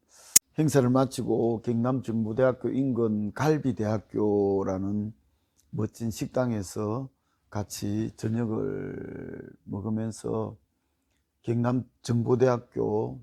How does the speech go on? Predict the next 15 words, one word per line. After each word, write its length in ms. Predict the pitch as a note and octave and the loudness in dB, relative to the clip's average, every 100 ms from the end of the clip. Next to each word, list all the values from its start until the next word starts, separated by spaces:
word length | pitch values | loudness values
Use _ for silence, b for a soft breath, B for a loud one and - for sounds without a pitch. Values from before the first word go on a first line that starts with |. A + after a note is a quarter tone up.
| - | -6
디지털 360 | B2 A2+ - | -4 -2 0
문예 260 | A#2 A2 A#2 | 2 2 0
창작과와 960 | - G2+ G2+ A#2+ - G#2 F#2+ G2 F2+ - _ _ _ b b b _ | -2 -2 0 0 2 2 2 0 -2 -8 _ _ _ b b b _
부산 360 | - A2 B2 B2+ | -8 -2 0 0
디카 240 | C3+ B2+ | 0 -2
시인협회가 680 | A2 - B2 A#2 - A2+ G2+ | -2 -2 0 0 0 -2 -2
중심이 460 | G2+ C3 A2 C#3 C3 | -2 -2 -2 -2 0
되어서 460 | A#2 G#2+ F2+ G#2+ G2 | 2 0 -2 -8 -8
국제도시 720 | D3 C#3 D3+ C3 B2 - G2 | -8 -4 -2 0 0 -2 -10
부산을 640 | G#2+ B2 B2+ G#2+ A2 C3 - _ _ _ _ _ _ _ _ _ _ | -4 -2 -2 -2 -4 -6 -12 _ _ _ _ _ _ _ _ _ _
글로벌 600 | - C3 C3+ C#3 C3+ D3+ | 2 4 6 6 6 4
문화 440 | C#3+ A#2+ A#2 C3 C3+ | 2 0 0 0 -2
콘텐츠로서의 1120 | - - C#3 - F3 E3+ - C#3+ B2 A#2 G#2 - _ _ _ _ - A#2+ G#2+ C3+ A#2 A2 | -4 -6 -6 -2 -4 -4 -4 0 0 0 -6 -10 _ _ _ _ -2 -2 2 4 4 2
디카시의 600 | - - A2 - G#2+ - _ _ _ _ _ _ - - - | -6 -2 -4 -4 -8 -10 _ _ _ _ _ _ -2 0 0
메카가 840 | - C3+ E3+ - B2 G#2 - - | 4 6 6 2 -4 -2 -4 -6